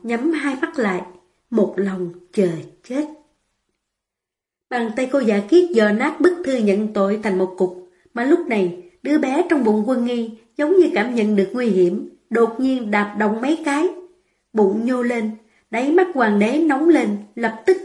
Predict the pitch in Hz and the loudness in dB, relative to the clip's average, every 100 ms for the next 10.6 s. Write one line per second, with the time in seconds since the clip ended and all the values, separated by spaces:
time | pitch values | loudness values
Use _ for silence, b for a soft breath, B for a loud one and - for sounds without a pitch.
0 | - 269 254 233 220 196 - 330 359 - | -8 -8 -4 -2 0 0 0 0 0 0
1 | 196 185 175 - - _ _ _ _ _ | -2 0 -2 -4 -16 _ _ _ _ _
2 | _ _ _ _ _ _ - 247 196 - | _ _ _ _ _ _ 0 0 0 -4
3 | - _ _ _ _ _ _ _ _ _ | -14 _ _ _ _ _ _ _ _ _
4 | 294 254 233 254 247 202 220 233 226 220 | -4 -4 -4 -4 0 2 2 2 0 0
5 | 214 262 247 233 190 185 - - _ 247 | -2 -4 -2 -2 0 -2 -6 -16 _ -6
6 | 247 247 233 262 202 185 196 277 - - | -4 -4 -4 -2 2 4 2 -2 -10 -14
7 | 220 202 185 185 175 165 247 247 247 285 | -2 -2 0 0 -2 -4 -8 -6 -8 -8
8 | 302 - _ _ _ _ _ _ _ _ | -10 -16 _ _ _ _ _ _ _ _
9 | _ _ - 254 226 208 208 202 320 359 | _ _ -6 -2 -2 -2 -2 0 2 2
10 | - 214 180 180 165 180 | 2 -2 2 2 2 -2